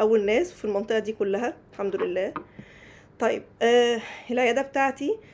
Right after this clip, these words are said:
آه، تأسست عن طريق والدي الله يرحمه الدكتور، الأستاذ الدكتور دسوقي فودة، هو اللي علم لي كل حاجة، وهو أساس كل الشغل اللي أنا بنشره دلوقتي وبشتغل بيه.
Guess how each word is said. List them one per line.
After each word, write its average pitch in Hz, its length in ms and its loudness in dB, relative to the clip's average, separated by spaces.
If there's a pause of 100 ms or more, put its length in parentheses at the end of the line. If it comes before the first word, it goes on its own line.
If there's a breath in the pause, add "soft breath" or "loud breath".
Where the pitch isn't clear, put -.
(200 loud breath)
آه، 226 140 6
تأسست 240 640 -2
عن 214 160 -4
طريق 220 300 -2
والدي 220 320 2
الله 202 160 0
يرحمه 220 300 -4
الدكتور، 220 380 -4
الأستاذ 220 300 -2
الدكتور 220 300 -4
دسوقي 220 260 -4
فودة، 240 340 0 (180)
هو 254 60 8
اللي 240 120 4
علم 214 220 4
لي 214 80 0
كل 220 220 0
حاجة، 233 380 -2 (280 loud breath)
وهو 262 220 6
أساس 262 480 0
كل 269 200 -2
الشغل 262 420 0
اللي 220 140 2
أنا 254 100 2
بنشره 226 380 0
دلوقتي 233 460 0
وبشتغل 208 640 -2
بيه. - 140 -12